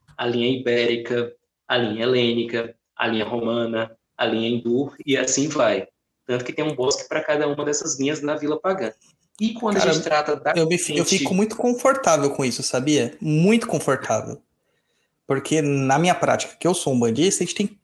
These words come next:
Speaker 2: todas essas linhas também na linha dos orien-, do Oriente. Então, eu vejo como que as culturas se relacionam, cara. Eu acho incrível, incrível.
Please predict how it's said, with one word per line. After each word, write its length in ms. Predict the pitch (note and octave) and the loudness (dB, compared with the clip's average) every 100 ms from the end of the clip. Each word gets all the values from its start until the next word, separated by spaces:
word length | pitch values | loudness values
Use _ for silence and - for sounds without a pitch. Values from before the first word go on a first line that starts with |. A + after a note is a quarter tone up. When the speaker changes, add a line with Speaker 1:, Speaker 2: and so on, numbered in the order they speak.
| _ _ | _ _
Speaker 2:
todas 220 | - A#4+ | 2 4
essas 260 | F4 - A3 | 4 4 4
linhas 200 | F#3 G#3 | 4 2
também 220 | G#3 F3+ | 2 2
na 100 | G3 | 2
linha 160 | F#3+ G3 | 2 0
dos 140 | G3 | 2
orien-, 300 | G#3 G3+ D#3+ | 2 2 0
do 100 | D3+ | 0
Oriente. 320 | F#3+ E3+ C#3+ - | 2 0 -2 0
Então, 220 | F#3+ G3+ - - - | 0 0 -4 -14 -2
eu 120 | D#3+ | 4
vejo 240 | F3+ A3 | 4 4
como 220 | - A3+ A3 | 2 0 4
que 100 | G#3 | 4
as 340 | G3 - - | 4 6 4
culturas 580 | - G#3 G3+ G#3 A#3+ A#3+ | 4 -2 0 2 2 2
se 520 | - A#3 A#3+ A#3+ - | 2 2 2 2 -2
relacionam, 640 | - G#3+ C4 - F3 G#3 D#3+ | -2 0 2 0 2 2 0
cara. 200 | A#2 B2+ | 0 0
Eu 40 | |
acho 200 | C#3+ - | 0 -2
incrível, 460 | A3 - F3+ E3 B2 | -8 -2 0 0 -2
incrível. 420 | D3+ - A2+ - | -4 -6 -6 -6